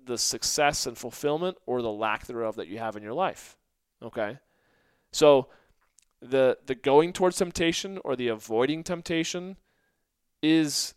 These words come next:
day to day is, is a microcosm of the standards by which you live, okay? So you can't beat yourself up, you know, over time if you're frustrated with the extra, you know,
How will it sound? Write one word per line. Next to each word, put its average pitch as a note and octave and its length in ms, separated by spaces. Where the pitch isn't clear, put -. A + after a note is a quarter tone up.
day C#3+ 180
to D#3 80
day D3 300
is, C#3 360
is C#3 140
a C3 60
microcosm D3 1040
of B2 480
the A#2 80
standards C3+ 580
by A#2 140
which A2+ 300
you B2 140
live, D3 460
okay? A#2 360
So C#3 260
you C#3 100
can't G3 380
beat F#3+ 140
yourself D3+ 440
up, D3 440
you C3 140
know, A2+ 260
over C3 220
time C3+ 440
if - 180
you're C#3+ 140
frustrated A#2 920
with A#2+ 280
the A2+ 140
extra, A#2+ 760
you A2 120
know, G2 400